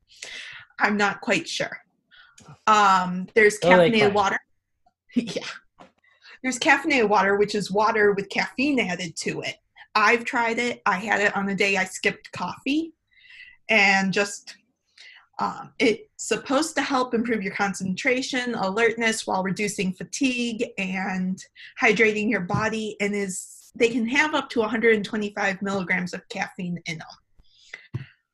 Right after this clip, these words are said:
Speaker 1: Um,
Speaker 2: Which is
Speaker 1: which
Speaker 2: about
Speaker 1: is
Speaker 2: one
Speaker 1: more than a
Speaker 2: cup
Speaker 1: cup
Speaker 2: of coffee.
Speaker 1: of coffee.
Speaker 2: Yeah.
Speaker 1: Yeah.
Speaker 2: A strong cup of coffee.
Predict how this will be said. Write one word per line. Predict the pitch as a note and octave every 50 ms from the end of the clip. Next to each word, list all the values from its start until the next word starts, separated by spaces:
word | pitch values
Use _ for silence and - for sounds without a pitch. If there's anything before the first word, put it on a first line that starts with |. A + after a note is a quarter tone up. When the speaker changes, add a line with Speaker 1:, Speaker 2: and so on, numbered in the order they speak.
| _ _ _ _ _ _ _ _ _ _ _
Speaker 1:
Um, | G#3 G3+ E3+ E3+ - D#3 - - - - - - - - _ _ _ _ _ _ _ _ _ _ _ _ -
Speaker 2:
Which | A#3 A3+ A3 - -
is |
Speaker 1:
which |
Speaker 2:
about | A3+ A3
Speaker 1:
is | G#3+ G#3
Speaker 2:
one | - - G#3+
Speaker 1:
more | B3+ C4 B3
than | B3 -
a |
Speaker 2:
cup | C4 -
Speaker 1:
cup | C4 A#3+
Speaker 2:
of | -
coffee. | - C#3 C3 B2 A#2 - A2+
Speaker 1:
of | -
coffee. | - - - _ _ _ -
Speaker 2:
Yeah. | D3 B2+ B2+ B2 A#2+ - - _
Speaker 1:
Yeah. | - G2 - - _ _ _ _ _ _ _ _ _ _ _ -
Speaker 2:
A | D#3
strong | C#3+ - - - C#3+ C#3 C3+ C#3+ D3 C#3+ C3+ C3 C3 B2
cup | - C3 - A#2+
of | A2+ G#2
coffee. | - C3 B2+ A2+ G#2 A2 G#2+ G2 G2